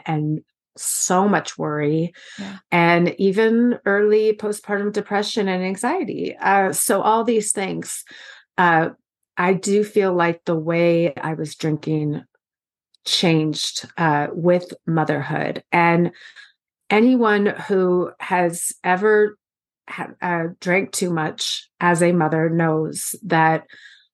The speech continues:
Speaker 1: drinking and at least being hungover, uh, and being a mother to small children is no easy feat. Uh,
Speaker 2: Right.
Speaker 1: it, it's brutal. It's miserable.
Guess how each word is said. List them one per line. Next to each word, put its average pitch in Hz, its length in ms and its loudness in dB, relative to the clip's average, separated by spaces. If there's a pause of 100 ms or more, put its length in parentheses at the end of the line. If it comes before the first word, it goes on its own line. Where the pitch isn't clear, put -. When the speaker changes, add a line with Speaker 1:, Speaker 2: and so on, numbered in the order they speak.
(720)
Speaker 1:
drinking 214 720 2 (1300)
and 170 220 -2
at 170 140 -6
least 240 280 2
being 160 200 0
hungover, 165 800 0 (560)
uh, 160 340 4 (100)
and 170 280 0 (520)
being 190 280 4
a 175 160 0
mother 175 600 0 (360)
to 180 140 -4
small 175 280 0
children 160 680 0
is 165 500 0 (440)
no 202 300 4
easy 208 380 0
feat. - 560 -8 (100)
Uh, 175 60 0
Speaker 2:
Right. 165 320 2
Speaker 1:
it, 185 240 0 (140)
it's 180 180 -2
brutal. 226 600 4
It's 175 220 -6
miserable. 170 800 -2